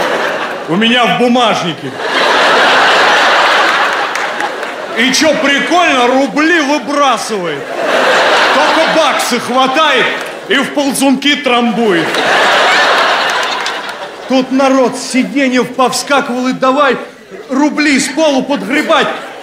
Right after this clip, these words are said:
Я не заметил, как без обуви остался. Ага, в, в одних плавках. А тут еще водила женским голосом объявляет: «При выходе из поезда не забывайте свои вещи».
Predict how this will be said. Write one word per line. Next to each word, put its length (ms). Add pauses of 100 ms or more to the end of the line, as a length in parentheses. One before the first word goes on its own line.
Я 160
не 140
заметил, 500
как 220
без 180
обуви 300
остался. 640 (1300)
Ага, 320
в, 240
в 60
одних 400 (220)
плавках. 560 (1200)
А 120
тут 220
еще 260
водила 560
женским 540
голосом 540
объявляет: 800 (840)
«При 160
выходе 380
из 200
поезда 600
не 180
забывайте 680
свои 580
вещи». 260